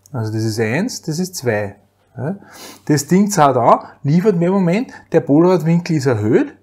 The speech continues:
Ja, und dann lasst das äußere Moment wieder nach, was ich brauche. Ich schwing halt da runter irgendwo.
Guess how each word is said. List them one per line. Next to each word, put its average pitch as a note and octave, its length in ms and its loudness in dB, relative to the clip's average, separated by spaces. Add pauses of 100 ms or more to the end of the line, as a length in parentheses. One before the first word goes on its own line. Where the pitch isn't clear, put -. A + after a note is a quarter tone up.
(120)
Ja, F3 180 -2 (640)
und G#3 340 2 (520)
dann F#3+ 380 6 (100)
lasst F3 260 2
das F#3 120 0
äußere D#3 340 0
Moment D3+ 340 0
wieder D3 180 0
nach, G#2+ 300 -2
was B2 160 0
ich D3+ 80 -2
brauche. D3+ 360 2
Ich - 100 -4
schwing C#3+ 240 -2
halt C#3 200 0
da B2+ 100 4
runter A#2+ 380 -2
irgendwo. F3+ 460 0